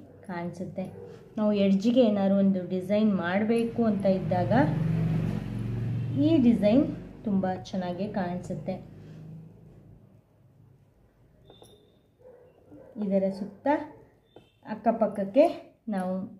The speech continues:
ಮಣಿಯನ್ನು ಹಾಕ್ಕೊಂಡ್ರೂ ಕೂಡ ತುಂಬ ಚೆನ್ನಾಗಿ ಕಾಣಿಸುತ್ತೆ. ನಾನು ನಿಮಗೆ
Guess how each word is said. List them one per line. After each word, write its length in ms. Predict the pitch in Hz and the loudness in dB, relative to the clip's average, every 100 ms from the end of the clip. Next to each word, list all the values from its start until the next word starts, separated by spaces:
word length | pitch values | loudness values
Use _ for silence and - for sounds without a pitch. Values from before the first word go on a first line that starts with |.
| - | -6
ಮಣಿಯನ್ನು 460 | 202 240 226 214 196 185 | 4 6 6 4 0 -4
ಹಾಕ್ಕೊಂಡ್ರೂ 420 | - 190 - 180 185 | -6 -8 -8 -10 -4
ಕೂಡ 100 | 180 262 - - - _ _ - | -2 -2 -4 -16 -20 _ _ -6
ತುಂಬ 200 | 180 180 214 240 - _ _ _ - | -4 -4 -6 -8 -16 _ _ _ -6
ಚೆನ್ನಾಗಿ 420 | 190 180 170 165 160 | -4 -4 -6 -8 -8
ಕಾಣಿಸುತ್ತೆ. 540 | 170 170 - 165 240 294 - - - _ - | -8 -8 -12 -6 -2 -2 -4 -18 -20 _ 0
ನಾನು 140 | 240 233 | 4 6
ನಿಮಗೆ 240 | 220 | 6